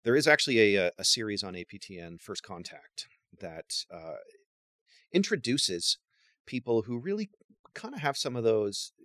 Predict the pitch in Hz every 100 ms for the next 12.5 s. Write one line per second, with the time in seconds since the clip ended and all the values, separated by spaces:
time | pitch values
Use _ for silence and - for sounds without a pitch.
0 | _ - 110 107 101 - 101 101 98 92
1 | 90 90 90 90 85 - 85 87 90 -
2 | _ _ - 104 117 - 90 82 - _
3 | _ 113 113 117 101 131 - 87 82 92
4 | 82 85 85 - 92 80 80 76 - 80
5 | - 117 107 92 92 82 82 85 _ _
6 | _ _ _ _ 82 82 - 95 85 -
7 | 90 - 95 92 92 90 85 87 90 87
8 | 78 - 95 - - 92 87 90 - -
9 | 95 92 - - 101 90 87 87 87 90
10 | _ _ 110 98 98 120 131 131 123 -
11 | 120 117 117 113 110 - 110 107 - 92
12 | - 87 92 -